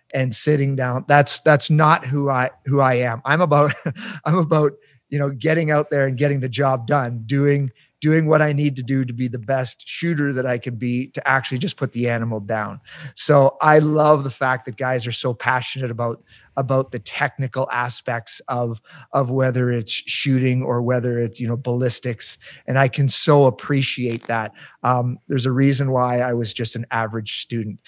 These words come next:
and because I probably didn't have that, uh, <laughs> I didn't have that, t-, uh, you know, attention to detail that those kind of things require. So, um, if I don't give you, uh,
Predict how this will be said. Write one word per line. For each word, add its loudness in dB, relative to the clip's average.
and -6
because -4
I 0
probably 0
didn't -4
have -4
that, -6
uh, 0
<laughs> 0
I 8
didn't 6
have 6
that, 4
t-, 0
uh, 10
you 2
know, 6
attention 0
to -2
detail 0
that -4
those 0
kind -4
of -10
things -6
require. -4
So, -8
um, -2
if 0
I 4
don't 4
give 2
you, 2
uh, 4